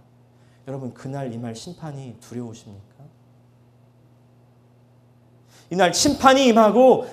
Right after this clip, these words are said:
진노가 임하고 멸망이 임한다는데 우리 마음이요, 전혀 무섭지가 않은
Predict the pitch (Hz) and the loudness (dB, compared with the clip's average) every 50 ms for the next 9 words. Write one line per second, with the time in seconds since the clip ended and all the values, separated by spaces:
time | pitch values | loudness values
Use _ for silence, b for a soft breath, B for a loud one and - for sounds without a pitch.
0 | B B - - 262 254 254 247 254 254 269 254 233 220 226 233 226 208 247 262 | B B 0 2 2 4 6 6 6 8 8 6 6 6 6 4 4 6 6 6
1 | 262 220 - - - - - 156 190 214 240 254 269 269 269 262 226 240 269 285 | 6 6 4 2 -2 -8 0 4 6 6 8 8 6 6 4 4 2 4 8 8
2 | 311 311 320 302 285 269 262 240 226 202 214 208 233 247 233 208 165 127 - - | 8 10 10 8 8 8 8 4 4 4 4 4 4 2 2 0 -2 -4 -8 -12
3 | - - _ _ _ _ _ _ _ _ _ _ - 180 175 143 135 139 147 143 | -18 -20 _ _ _ _ _ _ _ _ _ _ -12 -10 -10 -10 -10 -10 -12 -12
4 | 151 147 147 143 - _ _ _ _ _ _ - - 196 165 120 113 120 - 185 | -12 -14 -14 -16 -20 _ _ _ _ _ _ -20 -18 -18 -16 -16 -18 -20 -20 -20
5 | - - - 214 - 165 113 90 | -20 -20 -20 -20 -18 -18 -18 -18